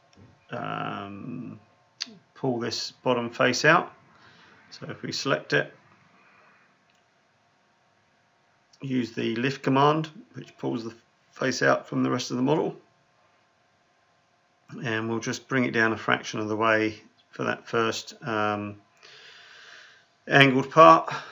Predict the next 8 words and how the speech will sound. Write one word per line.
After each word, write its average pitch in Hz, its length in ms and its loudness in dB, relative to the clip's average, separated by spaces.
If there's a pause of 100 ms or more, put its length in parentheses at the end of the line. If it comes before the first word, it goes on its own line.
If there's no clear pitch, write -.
(640)
and 127 160 -4
then 117 100 -2
we 113 80 -2
can 110 200 -6
go 113 180 0
through, 113 500 0 (560)
um, 110 540 -8 (4000)
and 117 480 -10